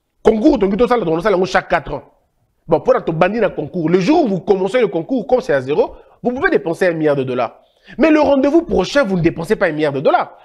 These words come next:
On suppose qu'il y a déjà des éléments. Oh, il y a sur base de ça, bino, vous évoluer. Mais ce qu'on dit, que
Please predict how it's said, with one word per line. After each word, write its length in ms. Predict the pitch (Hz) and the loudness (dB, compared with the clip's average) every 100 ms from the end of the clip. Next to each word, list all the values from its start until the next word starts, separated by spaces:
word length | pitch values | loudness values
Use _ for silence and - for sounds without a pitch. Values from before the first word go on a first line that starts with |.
| - | -4
On 140 | 233 | -2
suppose 400 | 254 262 208 381 | 0 -2 -2 -4
qu'il 80 | - | 0
y 40 | 240 | 0
a 40 | |
déjà 380 | 175 175 156 233 | 2 0 0 -2
des 240 | 156 123 | -2 -6
éléments. 480 | 143 135 202 349 - - | -6 -2 -2 -4 -6 -6
Oh, 160 | 311 262 | 2 4
il 60 | |
y 40 | 196 | 2
a 40 | |
sur 240 | - 180 185 | 0 -2 2
base 220 | 269 190 | 0 0
de 80 | 156 | -2
ça, 160 | - | 0
bino, 180 | 220 233 190 | 2 2 2
vous 100 | 156 | 2
évoluer. 500 | 147 147 147 139 - _ _ _ _ | 0 -2 -4 -6 -8 _ _ _ _
Mais 160 | 240 294 | 0 2
ce 120 | 285 | 0
qu'on 180 | 220 349 | -2 0
dit, 100 | 320 | 0
que 640 | 294 196 247 214 - 180 | -2 -2 -2 -2 -2 -4